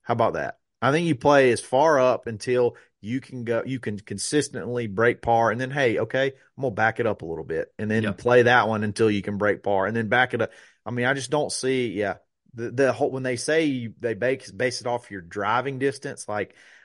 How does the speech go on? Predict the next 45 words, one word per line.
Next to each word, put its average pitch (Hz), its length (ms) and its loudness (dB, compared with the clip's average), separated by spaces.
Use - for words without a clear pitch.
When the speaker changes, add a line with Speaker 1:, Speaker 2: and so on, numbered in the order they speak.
Speaker 1:
I 147 180 8
can - 160 -6
hit 117 220 0
a 117 60 0
long 131 360 2
way, 123 300 0
and 147 80 -6
I'm 170 100 -6
terrible. 156 640 -6
Like, 117 200 -4
I 135 100 4
can, 160 260 -6
you 127 120 -4
know, 135 140 2
I 131 140 2
can 190 180 -4
hit 143 200 -2
the 139 80 -2
ball 123 480 0
right 123 240 2
now, 139 580 -4
like, 123 220 -4
uh, - 120 -6
ba-, 120 320 -4
especially 139 460 -2
when 131 120 -4
I 127 40 -4
was 120 100 -8
playing 120 360 -4
good, 123 340 2
and, 113 160 -6
and 107 140 -8
then 113 260 -6
now 117 400 -2
I 147 80 2
can 160 180 -8
probably 113 300 -2
hit 107 180 -2
it, 107 140 -4
you 107 120 -10
know, 95 200 -4
two 107 180 -4
seventy, 101 540 0
two 123 280 -2
eighty-ish. 104 680 -2